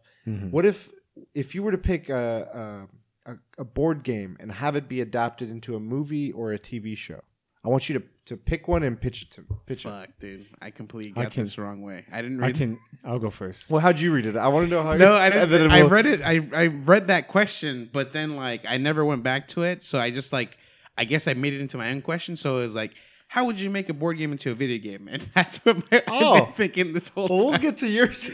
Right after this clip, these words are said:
Speaker 2: <laughs> Okay, so James.
Speaker 1: So I
Speaker 3: <laughs>
Speaker 2: Pitch it.
Speaker 1: the trailer, hospital scene. Paramedic or, uh, a medic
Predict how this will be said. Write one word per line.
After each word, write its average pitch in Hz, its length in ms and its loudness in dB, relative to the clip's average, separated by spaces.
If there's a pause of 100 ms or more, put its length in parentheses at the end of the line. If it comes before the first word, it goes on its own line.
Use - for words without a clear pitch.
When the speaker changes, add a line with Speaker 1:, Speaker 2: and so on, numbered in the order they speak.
Speaker 2:
<laughs> - 140 -10
Okay, 175 240 0
so 151 140 -6
James. 135 380 2
Speaker 1:
So 156 140 6
I 135 220 4 (800)
Speaker 3:
<laughs> - 600 -20
Speaker 2:
Pitch 139 220 -2
it. 104 160 -4
Speaker 1:
the 135 60 0
trailer, 131 540 2 (360)
hospital 135 520 2
scene. 90 360 -4 (1700)
Paramedic 160 600 8 (460)
or, 120 340 2
uh, 120 320 2
a 131 40 -2
medic 131 520 4